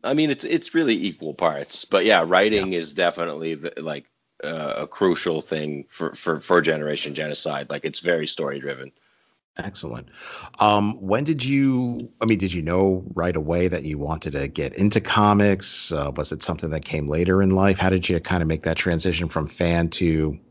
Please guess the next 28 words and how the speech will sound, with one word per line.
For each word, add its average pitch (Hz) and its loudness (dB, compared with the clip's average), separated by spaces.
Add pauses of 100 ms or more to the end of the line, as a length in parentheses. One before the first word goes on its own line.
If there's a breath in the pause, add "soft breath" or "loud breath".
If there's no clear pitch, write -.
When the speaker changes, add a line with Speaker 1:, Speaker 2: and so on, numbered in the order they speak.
(180)
Speaker 2:
creating? 82 2 (840 loud breath)
Speaker 1:
Well, 117 8
um, 104 6 (420)
even 147 4
as 117 6
a - -4
kid, 87 6
I, 80 6
w-, 78 0
I 80 -2
was 78 -6
really, 80 -2
um, 69 -6 (440)
into 78 -4
drawing, 73 -2 (500 soft breath)
um, 69 -2 (100)
and 73 -4
then 76 2
getting 78 4
the 71 -2
comic 76 -2
books, 73 -4
it - -6
was 69 -6
like 71 -4
a 73 -2
direct 73 -2
inspiration 71 -4